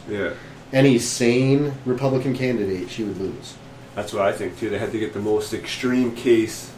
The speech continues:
Speaker 2: So they're, they're,
Speaker 1: that
Speaker 2: they basically picked Hillary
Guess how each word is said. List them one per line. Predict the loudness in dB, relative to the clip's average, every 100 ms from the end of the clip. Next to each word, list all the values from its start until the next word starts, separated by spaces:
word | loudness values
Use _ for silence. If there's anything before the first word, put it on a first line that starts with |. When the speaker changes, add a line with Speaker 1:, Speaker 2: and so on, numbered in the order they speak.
| -12
Speaker 2:
So | 6 8
they're, | 10 8
they're, | 6 4 6 4 2 -4 -16 -2
Speaker 1:
that | 4 8
Speaker 2:
they | 10
basically | 10 8 6 4 4
picked | 6 4 2 -12 -16 -6
Hillary | 2 6 6 4 -2